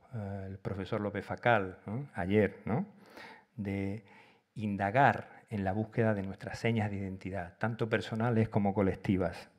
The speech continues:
¿eh? De los valores tangibles, ¿eh? que resultan inmediatos, ¿eh? en su trabajo en el aula, tanto ecológicos como culturales,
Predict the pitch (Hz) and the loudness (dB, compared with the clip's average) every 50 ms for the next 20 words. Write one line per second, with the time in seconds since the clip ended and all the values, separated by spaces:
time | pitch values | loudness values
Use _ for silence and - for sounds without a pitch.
0 | _ - 101 117 - - - - - - - _ _ _ _ _ _ _ - _ | _ -10 -8 -8 -10 -12 -16 -18 -18 -20 -20 _ _ _ _ _ _ _ -20 _
1 | _ 117 117 120 123 117 120 127 147 170 175 165 - 147 123 120 - - 190 143 | _ 2 4 4 4 4 4 2 2 2 0 0 0 0 0 0 -2 -2 -2 0
2 | 120 123 131 127 - - - - 117 104 120 156 175 175 _ _ - - _ _ | -2 -2 -4 -4 -8 -16 -12 -8 -6 -4 -4 -4 -6 -10 _ _ -20 -20 _ _
3 | _ - 107 98 104 95 - 123 117 113 - 110 101 101 95 98 101 - - _ | _ -2 2 2 2 4 6 6 6 8 8 6 6 6 0 -4 -8 -14 -20 _
4 | _ - 113 98 98 95 90 101 131 151 139 - - - 92 90 - - - - | _ 4 4 4 4 -2 2 6 8 8 8 6 2 -2 -2 -2 -4 -10 -18 -10
5 | - 107 123 143 - - - - 98 - 95 82 92 92 - 107 95 92 101 110 | -6 -4 -4 -4 -6 -8 -8 -8 -4 -2 0 2 2 2 0 -2 -2 4 6 8
6 | 117 123 117 120 123 135 170 - - - - - - - - - _ _ _ _ | 8 8 6 4 0 -2 -2 -6 -12 -14 -14 -14 -14 -16 -18 -20 _ _ _ _
7 | _ _ _ _ _ _ 131 - _ _ _ _ _ _ _ - 90 87 - - | _ _ _ _ _ _ -20 -20 _ _ _ _ _ _ _ -6 -6 -6 -6 -8
8 | - 87 87 87 87 87 95 - - - - 85 87 101 120 - 123 110 - - | -6 -4 -2 -2 -2 -2 -4 -4 -6 -4 -4 2 2 2 4 2 0 -2 -2 -6
9 | - - 107 95 92 95 101 95 98 - - 110 113 123 147 147 - | -4 -4 -4 -4 -4 -4 -6 -6 -6 -4 -2 0 0 0 -2 -6 -10